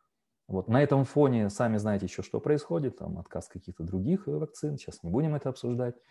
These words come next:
И в результате все политики ведут себя очень странным образом, играют роль, как будто они решают,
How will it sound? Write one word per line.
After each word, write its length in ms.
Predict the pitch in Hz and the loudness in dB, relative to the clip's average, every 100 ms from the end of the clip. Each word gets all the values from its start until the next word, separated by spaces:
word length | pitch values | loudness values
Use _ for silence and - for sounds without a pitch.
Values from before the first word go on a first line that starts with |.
| _ - _ _ | _ -20 _ _
И 180 | - 151 - | 6 8 8
в 100 | 127 | 6
результате 580 | 147 160 151 196 190 | 8 8 8 6 6
все 300 | 117 - 196 | 0 4 6
политики 560 | 180 131 143 156 104 101 | 8 6 6 4 0 -2
ведут 400 | 98 104 101 92 | 0 2 2 0
себя 500 | - 110 101 92 85 _ _ - | -2 -2 0 0 -4 _ _ 0
очень 260 | 139 135 120 | 2 2 -2
странным 520 | - 135 127 107 98 | 0 0 2 2 0
образом, 640 | 123 104 98 104 139 170 - _ _ _ _ - | 0 0 0 -4 -4 -6 -8 _ _ _ _ -2
играют 600 | 123 120 170 160 139 139 | 4 8 10 10 10 6
роль, 300 | 147 147 117 | 6 8 6
как 240 | - 113 | 4 4
будто 240 | 127 135 120 | 4 4 4
они 360 | 147 160 175 | 6 8 8
решают, 680 | 127 110 - 123 113 98 - | 6 2 2 4 4 2 -2